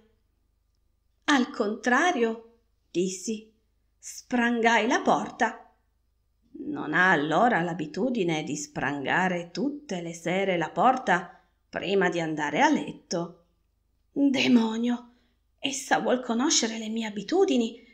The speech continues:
per preparare i suoi piani in conseguenza."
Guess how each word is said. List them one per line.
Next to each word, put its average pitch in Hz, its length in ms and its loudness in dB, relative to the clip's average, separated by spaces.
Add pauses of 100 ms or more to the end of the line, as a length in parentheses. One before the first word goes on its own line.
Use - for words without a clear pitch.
per 294 300 2
preparare 226 600 2
i 240 60 4
suoi 208 200 -2
piani 277 380 4
in 226 140 2
conseguenza." 208 960 -4